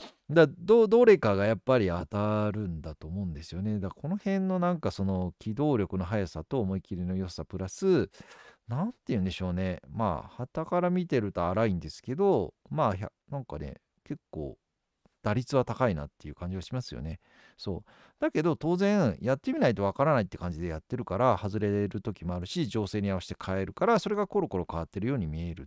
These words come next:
ていう感じなんでしょうね。はい。っていう感じで、まあ、とにかく見てる分にはすごい <laughs> まあ、でもね、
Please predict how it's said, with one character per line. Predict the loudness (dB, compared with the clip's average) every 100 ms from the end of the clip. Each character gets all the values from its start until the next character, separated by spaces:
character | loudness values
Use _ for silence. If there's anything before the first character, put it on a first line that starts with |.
| -16
て | -16
い |
う | -12
感 | -10 -8
じ | -6
な | -6
ん |
で | -8
し | -12
ょ | -10
う |
ね。 | -8 -10 _
は | -6 -6
い。 | -8
っ | _ -20 -20 -20 -20 _ _ _ _ _ _ _
て | 2
い | 4
う | 4
感 | 2
じ | 2
で、 | 0 2
ま | 4 2 0
あ、 |
と | 0
に | 4
か | 2
く | 2 0 0 -4 -6
見 | -4
て | -2 -2 -2
る | -2
分 | 0 0
に | 0
は | -4
す | -6 -4 -2
ご | -2
い | -4 -10 _ _ _ _ _ _ _
<laughs> | -8 -8 -12 _ 4
ま |
あ、 | 6
で | 6
も | 6
ね、 | 4